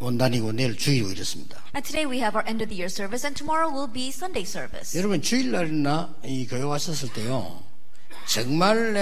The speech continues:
Speaker 1: 하나의 문제 또 하나의 중요한 거 이걸 놓고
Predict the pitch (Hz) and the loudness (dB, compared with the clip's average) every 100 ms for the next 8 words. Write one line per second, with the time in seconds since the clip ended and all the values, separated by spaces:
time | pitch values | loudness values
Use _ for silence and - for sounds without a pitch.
0 | 196 190 175 165 170 156 147 135 123 120 | 2 0 0 0 0 2 0 0 0 0
1 | 117 127 123 - - 123 113 - - 143 | 0 -2 -2 -2 -2 -2 -2 -2 -2 0
2 | 131 120 123 117 120 120 117 107 104 101 | 0 0 0 0 2 2 0 -2 -2 -2
3 | - - - - - - - - 185 190 | -2 -2 -2 -2 -2 -2 -2 0 2 4
4 | 196 214 127 85 - | 2 2 0 0 -2